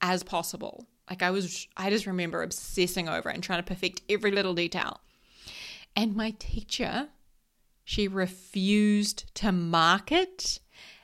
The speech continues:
and told me I failed the assignment. I remember I tried to negotiate with her and to say, "Hey, uh, can you at least tell me what you would have given it? Like, what would you have marked it?" 'Cause I just wanted to know how good it was.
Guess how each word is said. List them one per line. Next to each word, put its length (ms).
and 120
told 280
me 100
I 140
failed 440
the 120
assignment. 720
I 80
remember 380
I 80
tried 300
to 100
negotiate 500
with 100
her 60
and 100
to 60
say, 180
"Hey, 380
uh, 60
can 160
you 120
at 120
least 340
tell 200
me 140
what 180
you 120
would 220
have 180
given 260
it? 320
Like, 140
what 320
would 400
you 160
have 260
marked 440
it?" 260
'Cause 140
I 80
just 240
wanted 200
to 100
know 140
how 180
good 200
it 100
was. 360